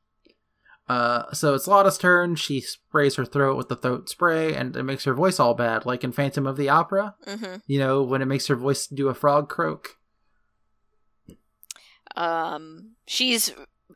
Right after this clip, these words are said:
Speaker 2: very angry about it. Uh, she's
Speaker 1: Mm-hmm.
Speaker 2: going to sue everyone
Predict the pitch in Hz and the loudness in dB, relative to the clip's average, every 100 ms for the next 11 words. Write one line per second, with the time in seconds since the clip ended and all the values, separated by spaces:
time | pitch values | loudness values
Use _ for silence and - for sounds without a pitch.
0 | - - - 202 190 262 381 381 269 185 | -20 -20 -20 -18 6 8 10 8 6 4
1 | 220 220 196 185 175 156 - - - _ | -2 0 2 2 0 -2 -6 -10 -14 _
2 | _ _ _ _ - 160 160 165 165 170 | _ _ _ _ -6 0 0 0 -2 0
3 | 170 226 240 208 - 220 226 262 262 240 | 2 2 0 -4 -6 -6 4 4 6 2
4 | 180 165 135 160 | -2 -6 -10 -14